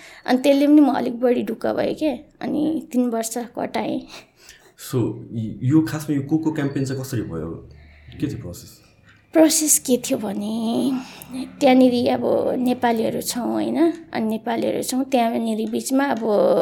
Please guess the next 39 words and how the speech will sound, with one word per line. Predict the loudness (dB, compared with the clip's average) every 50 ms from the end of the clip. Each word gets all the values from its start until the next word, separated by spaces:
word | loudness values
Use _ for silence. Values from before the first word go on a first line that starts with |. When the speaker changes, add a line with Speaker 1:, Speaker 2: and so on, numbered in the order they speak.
| 0 -2 -4 -12 -20 -12 -2 4
Speaker 1:
दसैँमा | 6 6 6 6 6 4 4 4
घर | 4 4 4 4
जानेहरूको | 4 2 0 -2 0 -2 -2 -2 -4 -2 0
लागि | 0 2 4
नाम | 4 4 4 4 2 0
सिलेक्ट | 0 -2 -2 -2 -2 -2 -4 -6
हुँदै | -6 -4 -2 -2
रहे-, | 0 0 0 0 0 2 2
नाम | 4 4 4 4 2
दिँदै | 0 0 2 2 2
रहेछ | 2 0 -2 -4 -6
के। | -4 -2 0 -2 -2 -2 -6 -14 _ _ _ _ _ _
अनि | -4 -2 -2 0 0
Speaker 2:
ए, | 0 0 0 -2 -2 2 4
त्यहाँ, | 6 6 6 6
Speaker 1:
ना- | 4 2
Speaker 2:
त्यहाँ | 2 4 4
चाहिँ | 2 2 2
क्याम्पेन | 2 2 2 2 0 -2
त्यसरी | -2 -4 -4 -4 -4 -2
सुरु | -4 -6 -6 -8 -6 -2 2 4
Speaker 1:
हजुर, | 4 6 6 4 4
Speaker 2:
भएको? | 4 4 2
Speaker 1:
हजुर। | 2 0 -4 -2
त्यहाँनिर | 2 2 4 4 4 4
नामहरू | 4 2 2 2 0 0 0 0 0 0
दिँदै | 0 -2 -2 -2 0 0
रहेछ। | 0 0 0 0
यहाँनिर | 2 2 2 2 2 2 2
Speaker 2:
उम्। | 2 0
Speaker 1:
नेपालबाट | 0 0 0 0 0 0 0 0 0 0 0 0 0 0 -2
लिस्ट | -2 -2 0 -2 -2 -2 -2 -4
मगाउनु | -4 -2 -2 -2 -2 -4
भएको | -4 -4 -4 -4 -4 -4
रहेछ, | -4 -4 -4 -6 -6
होइन? | -2 0 2 2 2
त्यहाँनिर | 2 0 -2 -2 0 0 0
Speaker 2:
उम्। | -2 -2
Speaker 1:
स्पेसल्ली। | -4 -4 -6 -6 -6 -6 -6 -4 -4 -4 -6